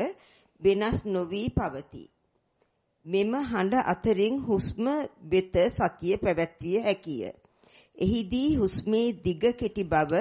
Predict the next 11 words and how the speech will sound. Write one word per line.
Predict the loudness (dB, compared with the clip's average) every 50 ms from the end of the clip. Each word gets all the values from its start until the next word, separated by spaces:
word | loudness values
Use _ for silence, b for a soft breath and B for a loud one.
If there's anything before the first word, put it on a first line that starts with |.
| 0 -2 b b b b b b _ -2
ප්‍රකටව | 0 0 -2 -6 -6 -8 -6 -6 -6 -4 -4 -2
හැඳිනගත | -2 -2 -2 -2 -2 0 0 0 0 0 -2 -2 -2 -2
හැකිය. | -2 -2 -2 -2 -4 -6 -8 -8 -8 -10 -10 -14 -20 b b b b b b b b -2
මෙසේ | 2 2 2 2 2 0 0 0 0
විනාඩි | 0 0 -2 0 0 0 0 -2 -4 -6 -4
පහක් | -4 -4 -4 -4 -4 -8 -8 -8 -6
දහයක් | -4 -4 -2 0 0 0 0 0 -2 -4
පමණ | -4 -4 -4 -2 -4 -6 -6 -6 -6 -8 -8 b b b b b b b
සතිය | -6 -4 -4 -4 -4 -4 -4 -2 -2 0
පවත්වන | 0 -2 -2 -2 -2 -2 -2 -4 -4 -2 0 2 2 2
විටදී | 0 0 -2 -2 0 0 0 0 -2 -4 -4 -4 -4